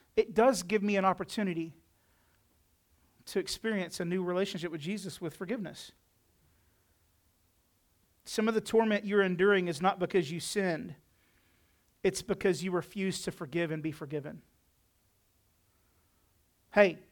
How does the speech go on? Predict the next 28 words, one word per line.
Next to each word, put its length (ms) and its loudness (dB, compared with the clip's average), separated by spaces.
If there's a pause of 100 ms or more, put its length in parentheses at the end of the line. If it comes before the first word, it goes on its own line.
(460)
you 100 4
messed 260 8
up 140 6
this 160 -2
week. 320 -4 (720)
I 120 4
hear 120 6
you. 180 2 (1040)
Don't 260 4
give 200 6
God 300 8
three 180 4
days 260 6
to 80 -6
calm 280 0
down. 260 0 (1900)
He 120 0
doesn't 260 2
need 200 0
that. 220 -4 (1120)
He 120 0
is 120 0
slow 580 6
to 200 -8
anger, 280 -2
the 80 -4
Bible 240 0
says. 400 -10